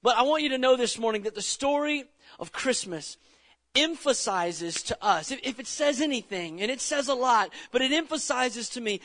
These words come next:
the significance that each person, each one of us, has a place in the heart and in the plan of God. Hear me today, because you might be that one. You're like, "Yeah, <laughs> this is me," right?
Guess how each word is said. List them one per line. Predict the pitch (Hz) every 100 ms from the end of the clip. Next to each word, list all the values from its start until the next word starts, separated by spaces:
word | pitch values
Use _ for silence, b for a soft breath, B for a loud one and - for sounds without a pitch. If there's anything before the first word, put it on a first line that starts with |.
| B
the | 226
significance | 226 254 208 226 285 233 214 196 -
that | 190 180
each | 240 269 294 - - b b b
person, | - 269 262 - 160 135 - _ b b b -
each | 285 277 233
one | 254 240
of | 190
us, | 165 135 - - - _ _ _ _ _
has | - 247 254 240 - B B
a | 196
place | 196 - 247 240 151 - - - _ B B
in | 208 190
the | 151
heart | - 254 262 247 - _ b -
and | 208
in | 180
the |
plan | 160 - 202 185
of | 151
God. | 147 120 - - _ _ _ _ _ _ _ _
Hear | - 269
me | 294
today, | 220 185 175
because | 190 208 185
you |
might | 254 240 226
be | 240
that | 208 208 190 185
one. | 220 185
You're | 175 180
like, | 170 175
"Yeah, | 170 -
<laughs> | - 165
this | 185 -
is | 160
me," | 180 160
right? | 131 170